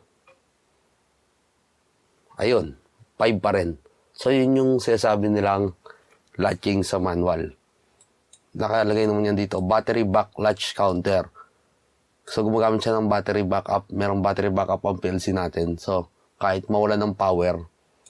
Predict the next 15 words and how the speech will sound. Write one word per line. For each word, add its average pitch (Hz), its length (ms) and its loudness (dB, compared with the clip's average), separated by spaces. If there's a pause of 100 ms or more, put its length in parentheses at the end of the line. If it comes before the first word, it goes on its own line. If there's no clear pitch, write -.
(380)
ay 101 480 -2
tandaan 110 400 0
niya 104 100 0
pa 107 140 -2
rin 95 160 -2
kung 95 160 0
ano 101 80 2
yung 104 160 0
bilang 92 320 2
niya. 87 240 -4 (480)
Okay? 92 560 -4
Yun 101 240 0
yung 110 140 2 (360)
pagkakaiba 101 460 0
lang 104 100 2